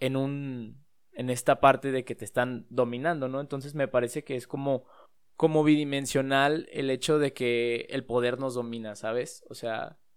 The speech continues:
yo creo que por una parte cuando estamos estudiando,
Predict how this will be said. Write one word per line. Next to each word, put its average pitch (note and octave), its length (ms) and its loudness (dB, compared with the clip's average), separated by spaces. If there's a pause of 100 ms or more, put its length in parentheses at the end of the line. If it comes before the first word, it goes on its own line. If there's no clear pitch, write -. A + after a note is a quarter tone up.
(280)
yo B2+ 240 -2
creo C#3 240 -2
que C3 720 0 (480)
por C3+ 140 2
una C3+ 260 2
parte C#3 360 4
cuando B2+ 240 -2
estamos C3 360 -6
estudiando, B2 720 0